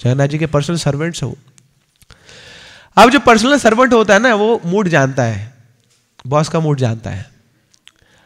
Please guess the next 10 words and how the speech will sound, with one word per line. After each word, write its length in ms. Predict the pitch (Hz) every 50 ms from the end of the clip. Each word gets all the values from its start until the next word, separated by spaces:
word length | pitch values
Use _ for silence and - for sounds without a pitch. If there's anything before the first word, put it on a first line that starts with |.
| _ _ -
और 60 | 156
जगन्नाथ 260 | 170 214 226 233 240
जी 120 | 240 247 262
का 80 | 254
मूड 200 | 226 240 247 240
क्या 140 | 208 220 151
है? 320 | 113 95 101 113 - - -
सबको 220 | - - 214 247 247
कृपा 280 | - 269 233 254 247
देना। 280 | 226 214 196 190 175